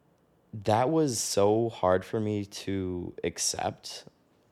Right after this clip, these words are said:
And for a while it was nice, you know, like, just fucking played some PlayStation, hung out, chilled. But then I was like, "Wait a minute, I'm getting lazy, bro." And that does not feel right for me. And I need to, I need to fill my days with a lot of productivity. And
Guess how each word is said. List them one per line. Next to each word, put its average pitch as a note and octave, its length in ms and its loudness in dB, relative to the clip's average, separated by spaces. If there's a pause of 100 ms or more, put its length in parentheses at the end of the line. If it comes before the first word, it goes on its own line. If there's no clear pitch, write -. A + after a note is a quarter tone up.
And B2 160 8
for F#3+ 160 4
a F#3+ 60 8
while G#2 320 6
it - 20 4
was F#2+ 140 2
nice, F2+ 440 -2
you F#2 60 -4
know, E2+ 300 -6
like, - 200 -16
just - 200 -20
fucking - 340 -10
played F2 240 -6
some - 80 -12
PlayStation, F#2 840 -4
hung - 220 -8
out, E2+ 520 -2
chilled. G2 380 0
But - 140 -8
then A2 180 2
I G#2 40 2
was G2 160 0
like, F#2 360 -2
"Wait D3 180 2
a G2 40 0
minute, F2+ 460 -4 (320)
I'm E3+ 80 -4
getting F#2+ 380 0
lazy, G#2+ 320 2
bro." G2 440 2 (760)
And F#2+ 260 2
that A2+ 260 4
does G#2 120 2
not F2+ 240 0
feel F2+ 200 -6
right G2 280 2
for - 120 -12
me. F#2+ 380 -8 (320)
And F#2 240 -8
I F#2+ 80 -2
need G#2 160 -2
to, F#2 100 -2 (240)
I G2 100 -4
need G2 140 -2
to F#2 60 -4
fill - 180 -6
my F#2 140 -6
days F#2 220 -8
with F#2+ 80 -8
a F#2 40 -6
lot F#2+ 160 -6
of G2 60 -12
productivity. F#2+ 800 -10
And F#2 200 -14